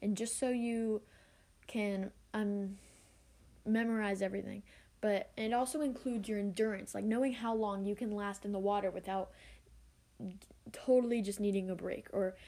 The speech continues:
how long can you last swimming butterfly or breaststroke or backstroke or freestyle, or your muscle memory,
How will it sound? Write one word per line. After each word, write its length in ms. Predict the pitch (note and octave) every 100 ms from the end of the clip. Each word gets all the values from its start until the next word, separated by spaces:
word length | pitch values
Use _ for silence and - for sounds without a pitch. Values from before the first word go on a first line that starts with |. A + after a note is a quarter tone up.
| - - -
how 180 | A#3+
long 240 | B3+ B3+ A#3+
can 140 | A#3+
you 160 | A#3 A#3
last 560 | G#3 F#3+ F#3 - -
swimming 340 | - A3 G3+ F#3+
butterfly 600 | F#3 A#3 G#3+ - F#3 G3+
or 80 | G3
breaststroke 600 | F#3+ B3 A3 - F#3+ -
or 80 | G3+
backstroke 460 | A3+ A3 - F3+
or 60 | F3
freestyle, 440 | - A3+ F3+ -
or 120 | G#3
your 180 | G#3+ G#3+
muscle 340 | G#3+ C4+ C4+ A3
memory, 380 | F#3 F#3 F#3+